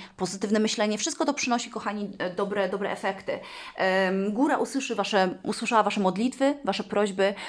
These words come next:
kochani, i zdecydowanie będzie was tutaj wspierać właśnie w podążaniu właściwą ścieżką i w osiągnięciu tego, czego pragniecie. Pięknie. Dobra, koziołki, jeszcze na koniec pytanie i odpowiedzi, więc jeżeli macie jakieś pytanie bądź pytania,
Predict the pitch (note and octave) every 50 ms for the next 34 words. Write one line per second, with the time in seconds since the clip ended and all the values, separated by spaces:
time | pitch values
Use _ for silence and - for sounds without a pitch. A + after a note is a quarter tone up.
0 | - - G#3 F#3+ G#3 G#3+ G#3+ - A#3 A3 F#3+ B3 B3 B3 G#3+ G#3 G#3 G#3+ G#3+ A3
1 | G3+ F#3+ G#3+ G#3 G#3 F#3+ G3+ G3+ - - F#3+ F#3+ F#3+ - - - - - A#3 B3
2 | C4+ C4 A3 G3+ B3 B3+ - - - - - - - - G3+ G3+ - A3 - -
3 | - G3 F#3+ G3 G3 F#3+ F#3+ F#3 F#3+ F#3 G3 F#3 - - F3+ E3+ F3+ F3 - -
4 | A#3 A#3+ A#3+ - G#3 E3 E3+ - - - - C#4+ C4+ D4+ C#4+ - D4+ D4+ D#4 E4+
5 | D#4 - B3 - F#3+ G3 A3 A#3 - A3 A3+ A3 - - - B3+ C4 C4+ B3 -
6 | - - - - _ _ _ _ _ _ _ _ _ _ _ _ _ - D4+ C#4+
7 | C4+ - - - - - - _ _ _ _ - - - - - - - - -
8 | - - - C#4+ F4 - - A#3 A3 A3+ G3+ G3 - C4 C4+ - - D4+ D4+ -
9 | D#4+ D4+ D4 D#4 C#4+ - - C#4+ D4+ D4 C#4+ C#4 C#4 C4+ B3 A#3 A#3+ - - G3+
10 | G#3 B3+ C#4+ C#4 C#4+ D#4 F4 F4 E4+ C4+ A#3 - A3+ G#3+ G3+ G#3 G#3 G3+ G3+ G3
11 | G3 G3+ G3 - F#3+ - - G3 - - B3 B3+ C4+ D4+ D#4+ F4 F#4 - C4+ C#4+
12 | G4 A4+ A4 - - C#4+ C4+ - G#3 G3 G3+ G3+ G3+ G#3+